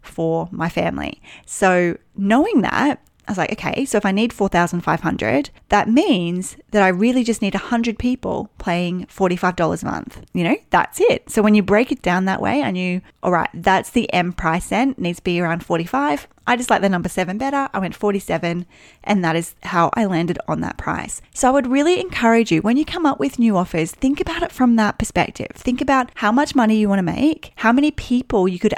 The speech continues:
actually service, and then do the maths on that to come up with that price point instead of just coming up with numbers, right? And I've been guilty of this too. I've been like, "Oh, I like the number twenty-two. Oh, I like the number seventy-seven," and just throwing numbers out there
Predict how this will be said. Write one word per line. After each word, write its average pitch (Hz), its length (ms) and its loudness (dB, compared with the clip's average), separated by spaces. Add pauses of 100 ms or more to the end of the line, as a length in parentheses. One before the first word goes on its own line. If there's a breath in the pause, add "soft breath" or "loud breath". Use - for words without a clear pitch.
(100)
actually 208 500 2
service, 180 760 -2 (100)
and 233 220 4
then 240 160 4
do 240 160 2
the 262 100 4
maths 208 340 0 (120)
on 175 240 0
that 240 320 0
to 240 80 -8
come - 200 -4
up 208 140 -2
with 190 120 -6
that - 180 -4
price 170 260 -6
point - 320 -6
instead 254 380 0
of 302 80 2
just - 180 -10
coming 220 300 -6
up - 80 -8
with 196 160 -6
numbers, 175 440 -4
right? 165 240 0
And 233 140 -2
I've 269 240 0
been 269 160 2
guilty 220 320 2
of 185 60 0
this 180 180 -2
too. - 300 -4
I've 220 180 2
been 233 140 2
like, 208 180 -2
"Oh, 415 280 2 (100)
I 226 80 2
like 220 260 2
the 226 60 0
number 208 220 2
twenty-two. - 520 -6 (160)
Oh, 381 260 2 (160)
I 240 60 -2
like 233 180 -2
the 214 60 -8
number 202 440 0 (100)
seventy-seven," 180 840 0 (120)
and 233 140 2
just 277 260 -4
throwing 262 500 0
numbers 254 320 4
out 226 240 2
there - 360 -2